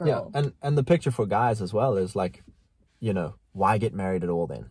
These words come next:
Speaker 1: Why not just sleep around and be a single guy, be a libertarian, right?
Speaker 2: Have no
Speaker 1: Have no
Speaker 2: responsibility.
Speaker 1: responsibilities, because marriage is a responsibility. For a woman, marriage is, is now submitting yourself when you could have been this free, independent woman. And look at it like a car.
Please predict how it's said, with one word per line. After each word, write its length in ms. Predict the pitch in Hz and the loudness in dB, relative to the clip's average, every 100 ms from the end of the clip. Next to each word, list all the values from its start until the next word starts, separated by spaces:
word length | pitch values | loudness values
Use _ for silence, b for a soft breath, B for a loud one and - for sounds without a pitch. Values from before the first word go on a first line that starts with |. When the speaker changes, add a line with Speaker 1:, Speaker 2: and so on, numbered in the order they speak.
| - | -4
Speaker 1:
Why 180 | 101 113 | 2 4
not 200 | 120 117 | 4 2
just 280 | 107 101 - | 0 -2 -4
sleep 260 | 113 117 | -2 0
around 600 | 117 107 104 104 101 - - | 2 2 2 0 -2 -8 -10
and 160 | 92 87 | -6 0
be 100 | 107 | 0
a 60 | |
single 240 | 110 117 101 | 0 0 0
guy, 180 | 90 85 | 0 2
be 100 | 101 | 2
a 60 | |
libertarian, 540 | 123 131 175 190 - - _ - | 2 2 0 -2 -6 -12 _ -6
right? 220 | 92 127 _ b b b b b - | -4 -4 _ b b b b b -8
Speaker 2:
Have 160 | 240 208 | -4 -2
no 100 | 220 | -2
Speaker 1:
Have 40 | |
no 60 | 220 | -4
Speaker 2:
responsibility. 600 | 226 233 120 123 - 196 | -6 -2 2 4 6 6
Speaker 1:
responsibilities, 760 | 190 131 127 131 170 135 - | 6 4 2 2 2 0 -4
because 320 | - 120 113 - | -4 0 0 0
marriage 340 | 113 113 127 123 | -2 2 2 2
is 100 | 110 | 0
a 60 | |
responsibility. 800 | 104 98 85 90 - 107 90 62 - b b b b b - | 0 -2 -8 -8 -4 -4 -4 -10 -18 b b b b b -20
For 220 | - 120 104 | -2 2 2
a 40 | |
woman, 380 | 95 160 113 104 | 4 4 2 -2
marriage 400 | 95 101 113 110 | -2 0 0 0
is, 340 | 95 95 - - | -2 -4 -8 -8
is 220 | 98 92 | -6 -4
now 180 | 95 95 | -2 -2
submitting 480 | 92 90 95 131 139 | -2 -2 2 2 2
yourself 460 | 92 - 87 87 | 0 -2 -4 -4
when 100 | 98 | -4
you 80 | 92 | -4
could 160 | - 113 | -2 -2
have 100 | 101 | 0
been 180 | 104 95 | -2 -2
this 160 | 90 | -4
free, 320 | - 98 95 87 | -6 -6 -4 -4
independent 420 | 87 - 78 - | -6 -8 -10 -6
woman. 260 | 101 87 - _ _ _ _ _ _ - | -6 -6 -10 _ _ _ _ _ _ -6
And 200 | 123 135 | 0 4
look 140 | 139 160 | 4 6
at 60 | 170 | 6
it 60 | |
like 160 | 120 120 | 4 2
a 80 | 117 | 0
car. 360 | 95 76 - | 0 -4 -6